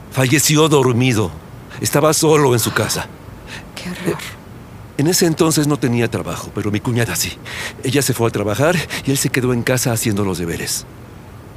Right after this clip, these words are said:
Speaker 1: Al parecer, por como ella lo encontró, se fue a descansar y se quedó dormido boca abajo.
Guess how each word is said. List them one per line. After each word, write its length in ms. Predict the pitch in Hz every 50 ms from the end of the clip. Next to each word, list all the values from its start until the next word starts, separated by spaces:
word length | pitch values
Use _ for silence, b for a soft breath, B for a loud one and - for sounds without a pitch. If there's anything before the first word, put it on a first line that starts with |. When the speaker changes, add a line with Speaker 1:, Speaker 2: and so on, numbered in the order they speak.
| - - - - - - -
Speaker 1:
Al 180 | 131 123 120
parecer, 400 | - 123 113 110 - - 101 87 - - - - - - - - - - -
por 140 | 120 120
como 240 | 113 131 120 123 139 160
ella 120 | 175 190
lo 80 | 165 147
encontró, 540 | 120 113 - 110 107 98 127 135 156 175 156 - - - - - B B B
se 120 | B 131 117
fue 120 | 131 147
a 40 | 151
descansar 420 | 143 - - 123 117 - 160 170
y 60 | 180
se 120 | 160 - 139
quedó 200 | - 113 120 123
dormido 400 | 123 123 117 117 123 123 117 101
boca 220 | 101 90 - 104
abajo. 320 | 90 87 92 87 - 87